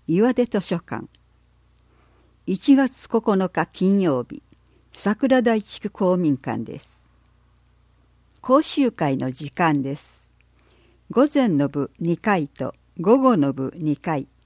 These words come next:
計四回やります。午前の部、一、十時三十分から十一時三十分まで。二、十一時三十分から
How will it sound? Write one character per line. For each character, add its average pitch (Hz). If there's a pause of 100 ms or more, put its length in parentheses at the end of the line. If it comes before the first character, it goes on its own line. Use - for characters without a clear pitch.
(280)
計 175
四 233
回 254
や 139
り 127
ま 139
す。 - (960)
午 254
前 262
の 139
部、 156 (560)
一、 156 (520)
十 269
時 180
三 190
十 196
分 135
か 143
ら 156
十 226
一 269
時 139
三 185
十 185
分 139
ま 135
で。 - (1120)
二、 165 (420)
十 269
一 285
時 175
三 175
十 185
分 135
か 123
ら 131